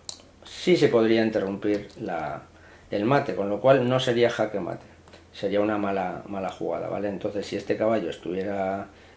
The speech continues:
en otro, en otra zona, por ejemplo así, y la reina, y la, vamos a ver, suponemos que este peón estuviera así, pues lo que hace es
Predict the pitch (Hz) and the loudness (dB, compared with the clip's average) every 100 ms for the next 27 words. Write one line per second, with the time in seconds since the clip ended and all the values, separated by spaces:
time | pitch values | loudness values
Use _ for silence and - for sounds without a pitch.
0 | - 104 101 - 104 104 101 101 98 101 | -8 -4 -4 -2 2 2 2 2 0 -2
1 | 101 101 104 104 98 104 107 107 101 110 | -2 -2 -2 -4 -6 -6 -8 -8 -6 -4
2 | 110 127 123 180 101 - 98 104 98 131 | 0 0 0 -4 -10 -8 -4 -4 -2 -2
3 | - - - - - - - - 113 101 | -4 -8 -20 -20 -20 -20 -20 -10 -4 -2
4 | 101 113 113 98 101 - 117 104 107 101 | 0 0 0 -4 -8 -8 -8 -4 -4 -2
5 | 98 95 92 - - - - - - - | -4 -6 -10 -16 -20 -20 -20 -20 -20 -20
6 | - - - - - 101 87 80 73 - | -20 -20 -20 -18 -12 -8 -8 -8 -12 -14
7 | - - - - - - - 98 113 117 | -20 -20 -20 -20 -20 -14 -10 -4 -2 -4
8 | 117 107 - 101 104 104 95 - 98 117 | -2 -6 -4 -4 -2 -4 -6 -6 -2 0
9 | 139 185 - - - - - - 110 104 | 4 2 0 -14 -20 -20 -16 -6 -2 -2
10 | 107 107 - 123 - - 101 117 135 - | 2 0 4 4 4 -6 -4 -4 -4 -12